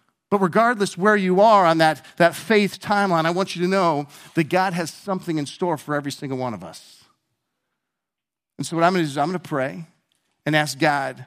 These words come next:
to give us a specific word that we need to hear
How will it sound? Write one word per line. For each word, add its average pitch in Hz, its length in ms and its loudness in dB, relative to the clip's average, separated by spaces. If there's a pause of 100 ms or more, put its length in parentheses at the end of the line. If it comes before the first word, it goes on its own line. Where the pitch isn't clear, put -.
(180)
to 156 120 -12
give 151 180 -2
us 143 140 -12
a 123 40 -12
specific - 800 -8
word 123 420 -8 (360)
that 139 180 -8
we 151 240 -4
need 147 220 -4
to 139 80 -4
hear 110 480 -10